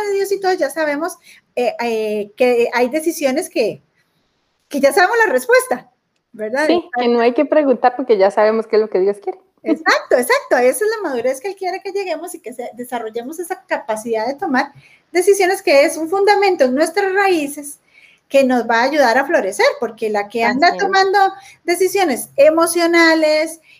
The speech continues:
Speaker 1: eh, eh, por el, eh, por cosas del momento,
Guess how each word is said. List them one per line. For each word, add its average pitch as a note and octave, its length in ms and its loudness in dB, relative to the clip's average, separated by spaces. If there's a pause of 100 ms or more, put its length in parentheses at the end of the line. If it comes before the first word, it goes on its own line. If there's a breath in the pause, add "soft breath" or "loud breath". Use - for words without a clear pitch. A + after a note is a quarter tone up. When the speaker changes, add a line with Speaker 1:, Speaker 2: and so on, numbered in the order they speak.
(100 soft breath)
Speaker 1:
eh, A#3+ 480 -6 (920)
eh, - 160 -4
por C4 260 2
el, A#3+ 240 0
eh, A#3 340 -2
por A#3+ 160 -2
cosas D4 400 -4
del B3+ 220 0
momento, D4 800 2